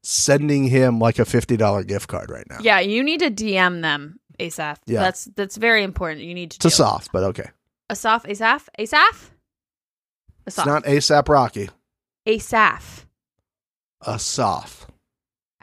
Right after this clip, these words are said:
Speaker 2: Asaf. Okay. Um, so <laughs> the other thing I wanna touch on very quickly. Um, I understand that Melissa has a lot of stans.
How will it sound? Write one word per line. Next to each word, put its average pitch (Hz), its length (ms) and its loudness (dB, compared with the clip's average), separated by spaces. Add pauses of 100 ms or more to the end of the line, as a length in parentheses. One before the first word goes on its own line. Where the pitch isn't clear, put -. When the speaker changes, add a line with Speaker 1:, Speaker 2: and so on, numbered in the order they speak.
(140)
Speaker 2:
Asaf. - 580 -4 (420)
Okay. 233 280 2 (320)
Um, 262 440 4
so 262 640 6
<laughs> - 60 -12 (840)
the - 120 -10
other 359 180 -2
thing 320 180 -6
I 247 80 -2
wanna 208 180 -6
touch 180 260 -8
on 147 200 -8
very 160 220 -8
quickly. - 460 -6 (500)
Um, 214 380 2 (540)
I 247 140 4
understand 320 360 -2
that 220 80 -2
Melissa 196 320 -2
has 190 140 2
a 190 40 -8
lot 175 160 2
of 165 100 -8
stans. 165 1120 -6